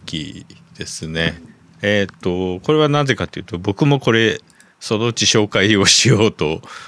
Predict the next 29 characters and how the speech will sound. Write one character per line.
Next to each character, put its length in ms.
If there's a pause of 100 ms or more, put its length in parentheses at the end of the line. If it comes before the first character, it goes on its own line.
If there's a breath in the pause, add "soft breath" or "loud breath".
(140 loud breath)
思 220
っ 40
て 220
た 220
ぐ 140
ら 160
い 100
で、 340
で、 480 (140)
ち 80
ょ 20
っ 20
と 140 (220)
さ 100
っ 40
き 120
の 80
達 260
夫 80
さ 140
ん 80
の 520
説 340
明 140
に 180
ほ-、 160 (640 loud breath)
や 140
る 120
と 520